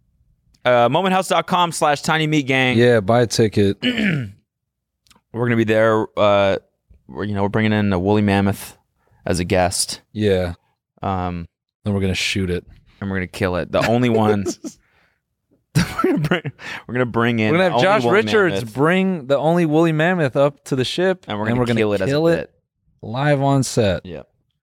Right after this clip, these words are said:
Speaker 2: So,
Speaker 1: Um,
Speaker 2: no, we're joking. We're not gonna do that. We are gonna kill it performance-wise. It's gonna be a great time.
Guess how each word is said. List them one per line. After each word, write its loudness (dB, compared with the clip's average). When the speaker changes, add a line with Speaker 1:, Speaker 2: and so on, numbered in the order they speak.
Speaker 2:
So, -2
Speaker 1:
Um, -4
Speaker 2:
no, 0
we're 2
joking. -2
We're 0
not 2
gonna -4
do -12
that. -12
We 4
are 4
gonna 2
kill 2
it -2
performance-wise. 2
It's 0
gonna 2
be 4
a 2
great 2
time. 2